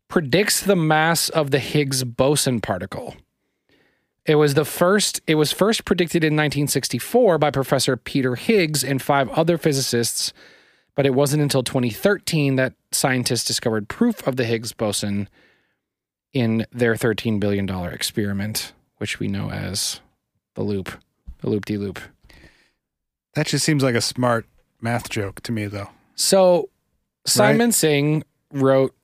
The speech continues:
Speaker 1: a book about this and many other concepts, which is called The Simpsons and Their Mathematical Secrets.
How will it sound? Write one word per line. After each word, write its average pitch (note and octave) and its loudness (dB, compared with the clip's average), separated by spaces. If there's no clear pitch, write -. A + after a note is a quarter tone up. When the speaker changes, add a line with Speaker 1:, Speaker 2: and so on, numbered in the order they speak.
Speaker 1:
a C#3+ 2
book D3 0
about A#2+ 0
this B2 0
and C3 2
many A#2+ 2
other A#2 0
concepts, - -2
which C#3 0
is F3 2
called A#2+ 0
The D3+ 2
Simpsons G#3+ 2
and E3 0
Their D#3 2
Mathematical C3 0
Secrets. - -4